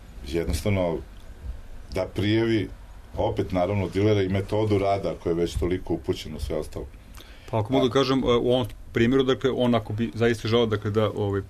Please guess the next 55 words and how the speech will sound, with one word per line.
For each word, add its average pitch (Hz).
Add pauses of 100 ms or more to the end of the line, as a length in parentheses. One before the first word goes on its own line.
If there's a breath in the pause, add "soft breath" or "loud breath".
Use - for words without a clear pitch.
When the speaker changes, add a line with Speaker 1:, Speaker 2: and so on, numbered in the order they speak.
(140)
Speaker 2:
pokuša 107
da 95
se -
s -
tim 107
izbori, 107
e, 98
do 92
kraja, 107
što -
bi 92
mu 90
savjetovao, 107 (360 loud breath)
a 98
može 98
to 120
da 104
prijavi, 127
dakle, 127
praktično 117
nekom 120
višem 139
nivou 139
u 123
policiji, 117
dakle, 82
Speaker 1:
Tako 95
Speaker 2:
imati -
Speaker 1:
je. 98
Speaker 2:
službu 107
za 104
borbu 113
protiv 113
organizovanog 117
kriminala, 120
dakle, 107
ili, 104
ovaj, 101 (260)
čak 98
direktnom 113
upu, 123
dakle, 147
gde 123
bi 135
oni 143 (220)
potom 127
putem 117
svoje 139
kontrole 127
provjerili 139 (280 loud breath)
ko 147
je 147
u 131
toj 139
konkretnoj 123